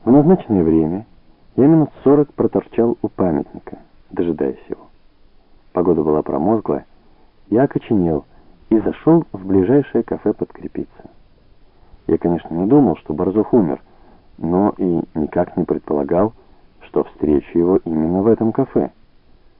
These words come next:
Увидев его, я почувствовал странное смущение, как если бы он меня изобличил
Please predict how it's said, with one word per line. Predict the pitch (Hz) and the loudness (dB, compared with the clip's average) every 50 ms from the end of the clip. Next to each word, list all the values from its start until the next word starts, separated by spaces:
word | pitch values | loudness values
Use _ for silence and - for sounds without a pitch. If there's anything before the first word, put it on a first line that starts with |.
| _ _ _ _ _ _ _ _ _ _ _ _ - | _ _ _ _ _ _ _ _ _ _ _ _ -4
Увидев | 87 85 95 87 80 87 73 - - - | -2 0 0 0 0 -2 -8 -8 -8 -4
его, | 85 98 127 151 | 0 2 4 4
я | 147 139 | 4 2
почувствовал | 127 - 107 - - - - - - - - 117 117 - - - - - | 2 0 -4 -4 -4 -8 -8 -8 -8 -2 0 0 0 0 -2 -12 -20 -20
странное | - - 104 120 127 120 120 120 120 113 - - | -8 -2 0 0 0 0 -2 -4 -6 -8 -6 -8
смущение, | 117 113 - - - - 98 85 76 71 67 67 - - _ _ _ - _ - - _ _ - | -8 -8 -8 -10 -6 -2 -2 -2 -2 -4 -8 -10 -14 -20 _ _ _ -20 _ -20 -20 _ _ -20
как | _ - - - - | _ -10 -10 -6 0
если | - 127 - - - 120 | -2 -2 -2 0 -2 -2
бы | 107 104 104 104 - _ - - _ - - _ - | 0 2 0 0 0 _ -20 -20 _ -20 -20 _ -4
он | - 113 113 | 0 2 2
меня | 107 98 95 95 92 87 | 2 2 2 2 0 0
изобличил | 82 85 78 80 82 82 - - 143 147 139 | 0 -2 -2 -2 -4 -4 -2 0 0 0 0